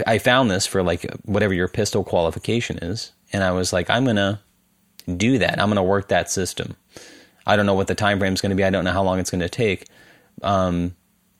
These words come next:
but, you know, it's these graded system of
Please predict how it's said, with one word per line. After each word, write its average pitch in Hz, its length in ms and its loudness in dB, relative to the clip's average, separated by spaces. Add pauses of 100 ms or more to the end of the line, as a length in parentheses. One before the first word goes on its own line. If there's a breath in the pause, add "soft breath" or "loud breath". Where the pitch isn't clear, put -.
(400)
but, 147 100 4
you 156 80 4
know, 104 100 4
it's 104 120 0
these 101 180 2
graded 107 340 2
system 98 480 0
of 92 380 -2